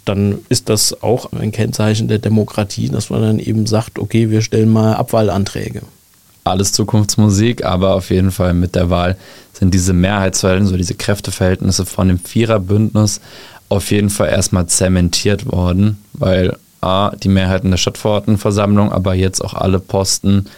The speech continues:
Speaker 2: im Magistrat besetzt durch die Parteien dieses Viererbündnis.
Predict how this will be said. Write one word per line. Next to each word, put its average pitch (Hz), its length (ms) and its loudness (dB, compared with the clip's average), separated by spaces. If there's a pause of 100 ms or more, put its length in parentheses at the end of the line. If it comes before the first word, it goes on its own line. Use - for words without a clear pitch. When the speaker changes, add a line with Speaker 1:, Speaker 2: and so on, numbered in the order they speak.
(180)
Speaker 2:
im 101 120 2
Magistrat 92 840 0
besetzt - 600 -4
durch 101 400 0
die - 160 -8
Parteien 90 480 -2
dieses 90 200 -2
Viererbündnis. 92 720 0